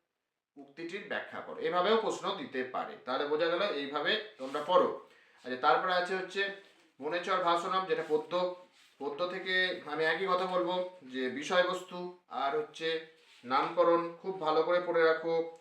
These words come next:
সাথে কি দেখে রাখবে, যে বনেচরের যে চরিত্র বিশ্লেষণ করো, এটা একটু দেখে রাখো, এটা একটু দেখে রাখবে। সাথে কি দেখবে, যে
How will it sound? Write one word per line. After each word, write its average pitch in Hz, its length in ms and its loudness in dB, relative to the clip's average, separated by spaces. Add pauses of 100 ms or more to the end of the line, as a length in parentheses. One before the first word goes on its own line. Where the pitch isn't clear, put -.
(240)
সাথে 175 360 -4
কি 196 120 -10
দেখে 180 240 -4
রাখবে, 170 520 0 (600)
যে 143 480 0 (400)
বনেচরের 180 840 -2 (280)
যে 147 180 -12
চরিত্র 175 420 -4
বিশ্লেষণ 185 500 -4
করো, 175 220 4
এটা 165 180 6
একটু 175 180 -2
দেখে 170 220 0
রাখো, 170 540 0 (260)
এটা 151 200 0
একটু 160 160 -4
দেখে 160 220 0
রাখবে। 160 380 2 (1000)
সাথে 139 240 -6
কি 170 120 -10
দেখবে, 170 400 -2 (880)
যে 120 420 -6